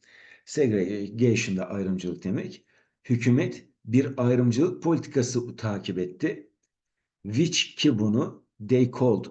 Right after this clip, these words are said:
onlar adlandırdılar. Apartheid olarak adlandırdılar.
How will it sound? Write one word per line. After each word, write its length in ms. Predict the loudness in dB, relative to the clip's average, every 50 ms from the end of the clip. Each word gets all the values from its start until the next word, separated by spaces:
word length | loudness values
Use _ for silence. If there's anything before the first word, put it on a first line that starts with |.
| -8 -4
onlar 440 | -2 0 0 0 -2 -2 -4 -2 0
adlandırdılar. 960 | 0 0 2 0 -2 -2 -4 -4 -4 -6 -8 -6 -6 -4 -4 -4 -6 -10 -16 _ _ _ _ _ _ _ _ _ -4
Apartheid 840 | -4 -2 -2 -2 -2 -2 -2 -2 -4 -8 -6 -6 -4 -4 -6 -6 -10 -14 -10 -6
olarak 500 | -4 -4 -2 -2 -4 -6 -8 -12 -16 _
adlandırdılar. 960 | -8 -8 -8 -6 -6 -6 -6 -6 -6 -8 -10 -10 -10 -12 -12 -12 -12 -18 -20